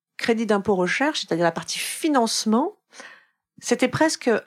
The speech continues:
accessoire pour eux. C'est-à-dire le simple fait déjà de structurer et de piloter une cellule de recherche en innovation sociale était déjà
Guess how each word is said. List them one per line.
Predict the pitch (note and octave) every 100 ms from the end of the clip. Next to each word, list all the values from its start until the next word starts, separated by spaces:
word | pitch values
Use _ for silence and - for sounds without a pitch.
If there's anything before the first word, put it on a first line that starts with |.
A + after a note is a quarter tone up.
| -
accessoire | - - B3+ - - G#3 -
pour | F3+ E3
eux. | - -
C'est-à-dire | F#3 F#3+ G3+
le | G3+
simple | - D4 C4+ B3+
fait | C4 A#3
déjà | G3+ G#3 F#3+
de | E3
structurer | - - A#3+ - A#3 A3+
et |
de | F#3+
piloter | - A#3 A3 - G3+ - _ _ _ _ _ -
une | G3+
cellule | C#4+ C4+ C4+ G#3+ D#3 F3 -
de | F3
recherche | F#3 - A3 G3+ - - - _ _ _ _ _ _ -
en | F3+
innovation | G#3 A3+ G#3 - G3+
sociale | F#3+ F3 G3+ B3+ C#4+ E3+ _ _ _ _ -
était | G3 A3+
déjà | F#3+ C4 C#4 B3+ B3+